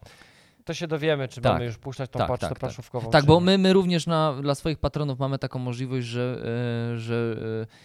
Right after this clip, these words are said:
Speaker 2: e, że wysyłamy giereczki, tylko że tam to zależne jest od progów wsparcia, więc zobaczymy jeszcze, jak to, jak to rozwiązać.
Speaker 1: To u mnie tyle.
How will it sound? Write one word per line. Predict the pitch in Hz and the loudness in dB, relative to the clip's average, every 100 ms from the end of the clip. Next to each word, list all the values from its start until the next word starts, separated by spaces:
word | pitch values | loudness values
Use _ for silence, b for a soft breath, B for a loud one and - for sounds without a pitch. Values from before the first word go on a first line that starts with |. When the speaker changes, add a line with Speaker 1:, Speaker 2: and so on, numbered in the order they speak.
| b - | b -8
Speaker 2:
e, | |
że | 117 | -6
wysyłamy | 120 - 127 123 113 | -4 -4 -2 -2 -2
giereczki, | 113 127 139 131 | 0 0 -2 -6
tylko | 123 - | -6 -6
że | 113 117 117 113 - | -4 -2 -2 -2 -4
tam | 113 110 110 107 | -6 -6 -8 -6
to | 127 | -2
zależne | 127 139 131 135 | 2 2 2 0
jest | 127 | -2
od | 127 | -4
progów | - 139 123 120 | 0 0 0 -4
wsparcia, | - - - 123 107 110 | -6 -4 0 0 0 -2
więc | 101 104 101 - | -2 -4 -6 -8
zobaczymy | 110 113 117 - 117 | -6 -4 -4 -2 -2
jeszcze, | 113 - 113 | -2 0 -4
jak | 104 | -4
to, | - 110 | -4 -4
jak | 107 | -2
to | 117 | -4
rozwiązać. | 107 104 101 87 | -4 -2 -2 6
Speaker 1:
To | 190 | 6
u | |
mnie | 208 202 | 6 4
tyle. | 156 113 | 6 4